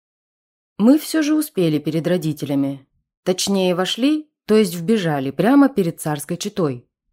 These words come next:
Запыхавшись, уселись на подушке по другую сторону трона, напротив Ракшми с Латаной. Увидев нас, Ракшми облегчённо выдохнула, а Латана наморщила носик.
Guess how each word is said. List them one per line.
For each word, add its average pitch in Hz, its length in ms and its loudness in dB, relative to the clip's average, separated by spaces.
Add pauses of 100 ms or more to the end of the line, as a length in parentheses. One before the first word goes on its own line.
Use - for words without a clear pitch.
Запыхавшись, 190 760 -4
уселись 269 400 0
на 190 100 0
подушке 214 460 -2
по 190 100 0
другую 180 340 -2
сторону 190 460 -2
трона, 147 560 -2
напротив 170 520 -2
Ракшми 170 400 -4
с 175 100 -10
Латаной. 147 640 -2 (240)
Увидев 180 440 0
нас, 226 280 -2
Ракшми 185 360 -2
облегчённо 180 540 0
выдохнула, 147 680 -2
а - 20 -2
Латана 185 420 0
наморщила 165 580 0
носик. 160 520 -4